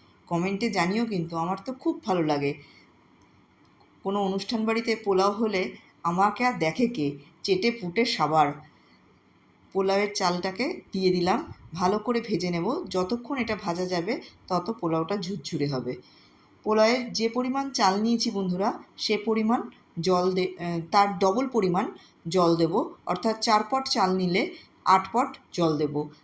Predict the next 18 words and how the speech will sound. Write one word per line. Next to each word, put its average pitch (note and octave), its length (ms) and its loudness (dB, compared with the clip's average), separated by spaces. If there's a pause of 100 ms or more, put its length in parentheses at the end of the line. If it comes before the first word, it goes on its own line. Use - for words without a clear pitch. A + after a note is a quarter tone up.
(120)
আমি G#3+ 280 4
যে G#3 280 0 (340)
কাপের G3 320 2
মাপ F3+ 320 2
করে G#3+ 220 -2
চাল F3 340 0
নিয়েছি, F#3 460 -2 (140)
সেই - 180 -4
কাপের F#3+ 300 -4
মাপ F3 200 2 (120)
করে A#3 320 -2 (880)
জল F#3+ 400 0 (180)
রেডি E3+ 220 0
করে F3+ 220 0
রেখেছি F3+ 340 -2
আগেই। E3+ 300 -2 (300)
এবার A3 320 -2
দেব G3 320 0